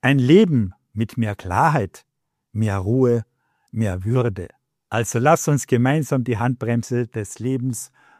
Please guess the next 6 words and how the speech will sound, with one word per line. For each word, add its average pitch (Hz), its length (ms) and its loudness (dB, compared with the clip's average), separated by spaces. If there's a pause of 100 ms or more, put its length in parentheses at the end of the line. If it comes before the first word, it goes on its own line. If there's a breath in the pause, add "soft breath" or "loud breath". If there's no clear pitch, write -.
lösen 147 600 4
und 127 280 -4 (100)
endlich 160 840 -2 (420 soft breath)
das 180 460 2
Leben 135 420 -2
führen, 139 520 -2